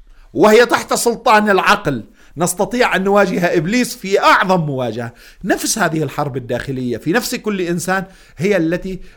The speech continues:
تعطي لإيمان الإنسان، لاستقامة الإنسان، لعبادة الإنسان، لورع الإنسان، لتقوى الإنسان، القيمة العظمى التي بها يستحق أعلى الدرجات في الجنة. لولا وجود هذه المجاهدات،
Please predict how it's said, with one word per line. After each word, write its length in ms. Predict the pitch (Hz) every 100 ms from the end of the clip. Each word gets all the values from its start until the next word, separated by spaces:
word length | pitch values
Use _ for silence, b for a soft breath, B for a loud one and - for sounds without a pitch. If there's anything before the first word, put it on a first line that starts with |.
| -
تعطي 480 | 185 180 - 170 151
لإيمان 1200 | 131 127 123 - 104 101 95 156 160 185 233 220
الإنسان، 760 | 175 151 143 143 135 143 147
لاستقامة 720 | 120 131 - 135 160 196 208 196
الإنسان، 720 | 143 143 - 135 139 147 147
لعبادة 540 | 117 127 151 202 214 196
الإنسان، 640 | 160 156 135 139 139 135
لورع 420 | 120 139 214 196
الإنسان، 520 | 185 175 160 - 156 139
لتقوى 360 | 139 214 220
الإنسان، 460 | 185 185 175 214 220 B B B
القيمة 420 | 165 160 220 202
العظمى 400 | 170 170 190 190
التي 240 | 151 175 165
بها 240 | 180 170
يستحق 580 | 156 147 156 208 202 -
أعلى 200 | 180 160
الدرجات 540 | 127 127 120 113 117
في 100 | -
الجنة. 380 | 107 107 107 104 - b b b
لولا 460 | 139 233 277 247
وجود 440 | 226 185 170 156 127
هذه 320 | 143 135 127
المجاهدات، 880 | 127 131 123 120 117 127 170 226